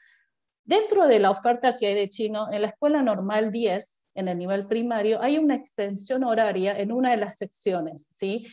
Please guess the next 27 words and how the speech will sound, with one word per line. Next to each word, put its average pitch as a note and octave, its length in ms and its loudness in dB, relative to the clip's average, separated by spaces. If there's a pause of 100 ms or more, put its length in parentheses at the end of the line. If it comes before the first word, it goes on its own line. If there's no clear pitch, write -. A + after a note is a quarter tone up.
(180)
En A3 160 0
el A3 160 0
que A3+ 320 2
hay, G#3+ 400 2 (140)
se - 220 -4
da G3 260 2
una B3 420 2
hora C#4 480 2 (840)
de F#3 200 -6
chino C4 420 -4
todos D4+ 300 4
los G3+ 180 -2
días. - 460 -8 (540)
Y A3 360 0
esas C4+ 320 0
horas C4+ 280 -2
son, B3+ 360 -2
eh, G#3 200 -8
ahí A3 240 2
sí, G3+ 300 -6
el F#3 140 0
rol A3+ 240 2
del A#3 140 2
maestro A#3 400 -2
es A3+ 140 -6
enseñar G3+ 600 -4
chino, B3+ 640 -4